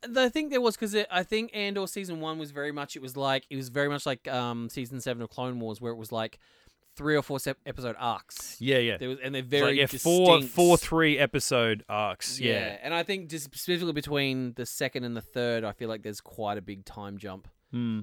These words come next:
Speaker 1: sort of in there.
Speaker 2: Yeah, so even I would
Speaker 1: Um,
Speaker 2: say to, to you, Brent, if, like, you, I watched the first, I don't wanna, I'm like, "Oh, Lincoln was the same." He's like, "Oh, I watched two," and I'm like, "I, I get it," because he wa-, you know,
Speaker 1: Mm.
Speaker 2: n-, none of you guys are a massive fan of, of Rogue One. I'm like, "Look,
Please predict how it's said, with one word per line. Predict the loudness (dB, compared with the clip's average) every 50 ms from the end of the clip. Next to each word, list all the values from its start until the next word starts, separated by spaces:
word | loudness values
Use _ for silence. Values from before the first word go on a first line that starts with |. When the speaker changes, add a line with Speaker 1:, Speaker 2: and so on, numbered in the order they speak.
| -8
Speaker 1:
sort | -12 -12 -10 -10 -8
of | -8 -10
in | -10 -12 -10
there. | -8 -6 -6 -6 -6 -8 -8 -10 -14 _ _ _ _ _ _ _ _
Speaker 2:
Yeah, | 6 6 6
so | 6 6 6
even | 8 8 8 8
I | 8 8
would | 6 6
Speaker 1:
Um, | 6
Speaker 2:
say | 6 6 6 6
to, | 6 4 4 4 4 4 2 0
to | -2 -2 0
you, | 2 2 4
Brent, | 4 4 4
if, | 4 2 2 0
like, | 0 0 2 2
you, | 2 4 4
I | 2 4 2 4
watched | 4 4 2 0
the | -2
first, | 2 4 4 4 4 0 -2 -2
I | 0 2
don't | 4 4 4
wanna, | 2 2 0 0 0
I'm | 0 0 2
like, | 2 2 2 2 0 _ 0
"Oh, | 0 0 2
Lincoln | 4 6 6 6 6 4 2
was | 2 0
the | -2
same." | 0 2 2 2
He's | 2 0
like, | 2 4
"Oh, | 6 6
I |
watched | 6 6 2 0 0 -2
two," | 0 2 2 4 4
and | 2
I'm | 2 4
like, | 4 2 2 0 -4 -12 -20 -20 -20 -20 _ _ _ _ _ _ _ _ _
"I, | 4 4 6 6
I | 6
get | 8 10 10 10 10
it," | 8 6 2 _ _ _ _ _
because | -4 -4 0 0 0 0 0 -4 -8 -4
he | 0 2 2 2
wa-, | 2 0 0 -2
you | -2 0 2 4
know, | 4 4
Speaker 1:
Mm. | 4 2 2 2 2
Speaker 2:
n-, | 2 2
none | 6 6 6 8
of | 6
you | 6 6 6
guys | 6 6 6
are | 4
a | 4
massive | 2 2 2 0 -2 -4
fan | 0 2 2 2 2 2
of, | 0 -4 -6 -8 -4
of | -2 -2 -2 -2 -6 -6 0
Rogue | 2 2 4 4
One. | 4 4 4 4
I'm | 6 4
like, | 4 4
"Look, | 8 8 8 8 6